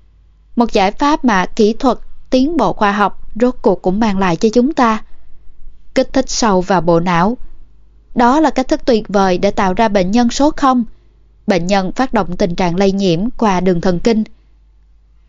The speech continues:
Các điện cực mà người ta cấy vào vùng hạch hạnh nhân sẽ gây ra tình trạng hung hăng tột độ.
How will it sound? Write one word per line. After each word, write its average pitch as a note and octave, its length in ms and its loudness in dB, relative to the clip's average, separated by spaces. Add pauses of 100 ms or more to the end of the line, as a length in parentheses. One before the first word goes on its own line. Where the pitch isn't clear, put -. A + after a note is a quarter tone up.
(320)
Các B3 180 0
điện E3 220 0
cực F#3 300 -2
mà F3+ 120 -2
người E3+ 140 2
ta G3 100 -2
cấy A3+ 380 0
vào F#3 200 0
vùng F#3 220 0
hạch F#3+ 180 -2
hạnh F3 220 -2
nhân G#3 280 0
sẽ - 180 -4
gây A#3+ 160 4
ra A#3+ 120 2
tình G3 240 -2
trạng F#3 280 -2
hung A#3+ 200 2
hăng B3 240 0
tột A3 240 0
độ. F#3 320 2